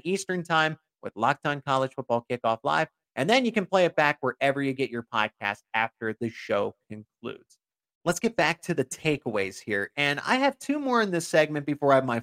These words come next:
final three going into the last one. And it's about the offense because everybody loves the Penn State offense here. The ra-, the ground game showed a lot of improvement. I get it. UMass. I really do. I get it. But the, the progress, the flashes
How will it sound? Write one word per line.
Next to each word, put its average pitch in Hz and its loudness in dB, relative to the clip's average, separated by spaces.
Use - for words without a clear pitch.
final 131 2
three 117 -4
going 123 -2
into 117 -6
the 110 0
last 98 -4
one. 104 -6
And 131 -4
it's 135 -4
about 156 4
the 135 -2
offense 117 2
because 101 -8
everybody 117 -2
loves 92 -6
the 107 -20
Penn 101 -10
State - -8
offense - -12
here. 101 -10
The 127 2
ra-, 156 6
the 139 2
ground 202 6
game 196 2
showed 151 4
a 147 4
lot 139 6
of 147 0
improvement. 131 0
I - -20
get - -20
it. - -20
UMass. 107 -8
I 113 0
really 117 0
do. 104 -4
I 107 -4
get 104 -8
it. 101 -6
But 117 0
the, 131 0
the 139 -2
progress, 214 6
the 156 6
flashes 180 4